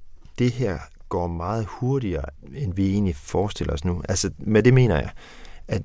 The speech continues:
at den måde, vi ser på de her ting, ændrer sig lynhurtigt med, øh, teknologiens udvikling. Jeg, jeg tror, jeg kan mærke det på mig selv også, at den modstand, jeg havde mod nogle af de her ting i starten, at,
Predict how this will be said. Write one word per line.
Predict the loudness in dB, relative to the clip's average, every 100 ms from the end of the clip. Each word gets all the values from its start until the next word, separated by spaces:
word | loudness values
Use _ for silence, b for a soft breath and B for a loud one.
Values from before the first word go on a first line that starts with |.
| -2
at | -2 6
den | 6
måde, | 8 6 4
vi |
ser | 4 4 4 2
på | 2
de | -2
her |
ting, | -2 -2 -2 -6 -18 b b b b 0
ændrer | 4 4 2 -4
sig | -2 -2 -4
lynhurtigt | -2 2 4 4 2 2 4 2 0
med, | 4 4 2 -2
øh, | 0 2 2 2 0
teknologiens | 0 -2 -2 -2 0 0 0
udvikling. | -2 0 -2 -4 -10 -12 B B B B B B B B
Jeg, | -2 0
jeg | 0
tror, | 4
jeg | 4
kan | 4
mærke | 2 2
det | 0
på | -2
mig | 0 0
selv | 0 -2 -2
også, | -6 -8 -6
at | -2 -2 -4 b b b b -4
den | 0 2
modstand, | 4 2 2 0 0
jeg | -2
havde | 0 2
mod | 0 -2
nogle | -2
af | -2
de |
her | -2
ting | -4 -6
i |
starten, | -4 -4 -4 -4
at, | -6